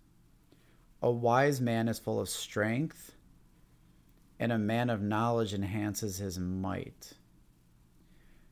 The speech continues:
By making smart decisions, you exercise the strongest muscle that could be the difference between using or abstinence,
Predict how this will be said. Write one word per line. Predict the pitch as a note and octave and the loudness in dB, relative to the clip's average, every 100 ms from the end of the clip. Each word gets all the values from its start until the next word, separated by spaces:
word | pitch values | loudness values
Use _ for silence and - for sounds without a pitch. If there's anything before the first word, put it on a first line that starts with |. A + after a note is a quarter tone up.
| - - - | -20 -6 2
By | A#2+ | 4
making | B2 B2+ C3 C3+ D3+ C#3+ | 4 4 4 2 0 2
smart | - C3 A#2+ B2+ B2+ | 0 2 2 2 0
decisions, | A#2 A2 - A2+ A2 D3 E3 D3 | -4 -2 0 0 2 0 0 0
you | A2+ - | 0 0
exercise | - A2+ - A#2 - A#2 A2 | -2 -2 -4 -2 2 2 2
the | A2 | -2
strongest | - - G#2+ G#2+ A2 A2+ - | -4 -2 0 0 0 0 -2
muscle | G2 G2 - C3+ | -2 -2 0 0
that | C3 A2+ - | 2 2 0
could | A2 | -4
be | A2 | -2
the | G2+ G2 | 0 -2
difference | G2+ G2+ G2+ C3 C3 C3 | -2 -2 0 0 0 0
between | A2 - A2+ G#2 G2+ | -6 -4 -2 0 0
using | F#2+ G2+ A2+ G#2+ C3 A#2+ - | -2 0 0 0 0 0 -4
or | F2+ F#2+ | -4 -2
abstinence, | F#2+ G2+ - D3+ D#3+ E3 - - | -2 -4 -4 -2 0 -2 -4 -8